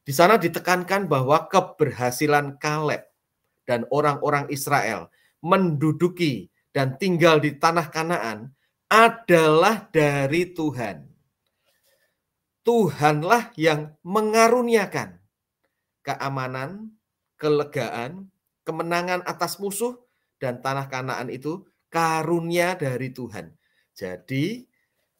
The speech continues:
ini sebenarnya merefleksikan bahwa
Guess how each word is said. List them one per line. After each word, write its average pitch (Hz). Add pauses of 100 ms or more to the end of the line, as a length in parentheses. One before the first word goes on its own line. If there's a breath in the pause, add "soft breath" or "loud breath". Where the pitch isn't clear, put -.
(240)
ini 151
sebenarnya 139
merefleksikan 135 (920)
bahwa 123